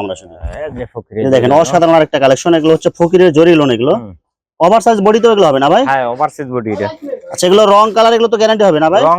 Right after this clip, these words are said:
Speaker 2: কালার সব গ্যারান্টি। রং করে যদি কেউ উঠাইতে পারে, আমার
Speaker 1: আচ্ছা।
Speaker 2: এক-, একবার খালি কল করে বলবে।
Speaker 1: আচ্ছা,
Speaker 2: ঠিক
Speaker 1: এগুলো
Speaker 2: আছে?
Speaker 1: চেঞ্জ করে দেবেন
Speaker 2: হ্যাঁ,
Speaker 1: একদম?
Speaker 2: চেঞ্জ করে দেবো।
Speaker 1: আচ্ছা, মাল নেওয়ার পরে যদি ছিঁড়া ফাটা যে কোনো সমস্যা হলে আপনার চেঞ্জ হবে না ভাই?
Speaker 2: হ্যাঁ, মাল নেওয়ার পর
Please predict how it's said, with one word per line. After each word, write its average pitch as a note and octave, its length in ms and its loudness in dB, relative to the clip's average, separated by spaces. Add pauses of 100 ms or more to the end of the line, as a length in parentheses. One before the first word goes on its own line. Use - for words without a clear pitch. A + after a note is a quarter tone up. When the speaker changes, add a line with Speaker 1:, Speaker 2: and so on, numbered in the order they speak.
Speaker 2:
কালার D#3+ 200 -6
সব D3+ 260 -10
গ্যারান্টি। C3+ 460 -2
রং C#3 280 2
করে E3 220 0
যদি E3+ 140 -2
কেউ F#3 240 0
উঠাইতে F#3+ 260 0
পারে, E3+ 240 2 (460)
আমার B2 180 -2
Speaker 1:
আচ্ছা। C3+ 100 2
Speaker 2:
এক-, A#2 160 -10
একবার C3 300 -4
খালি E3+ 140 -4
কল C#3 240 -2
করে B2+ 180 -4
বলবে। A#2+ 300 -8
Speaker 1:
আচ্ছা, - 460 -16
Speaker 2:
ঠিক - 100 -4
Speaker 1:
এগুলো E3 140 2
Speaker 2:
আছে? F#3 80 2
Speaker 1:
চেঞ্জ G#3+ 180 2
করে A3 140 4
দেবেন G3+ 140 4
Speaker 2:
হ্যাঁ, E3 120 2
Speaker 1:
একদম? A#2 120 -2
Speaker 2:
চেঞ্জ C#3+ 260 -2
করে B2+ 140 -4
দেবো। A2 180 -10 (300)
Speaker 1:
আচ্ছা, C3+ 160 -2 (140)
মাল F3 260 4
নেওয়ার A3+ 240 4
পরে A3+ 180 2
যদি A3+ 100 -6
ছিঁড়া G#3 280 0
ফাটা G#3+ 220 2
যে G3+ 120 0
কোনো G#3+ 220 -2
সমস্যা G#3+ 260 -2
হলে G#3+ 120 2
আপনার G3+ 180 -4
চেঞ্জ G#3 160 0
হবে C3+ 120 0
না C#3 100 2
ভাই? E3+ 120 2
Speaker 2:
হ্যাঁ, B2+ 200 0
মাল D3+ 260 -2
নেওয়ার G3 200 -2
পর G#3+ 80 0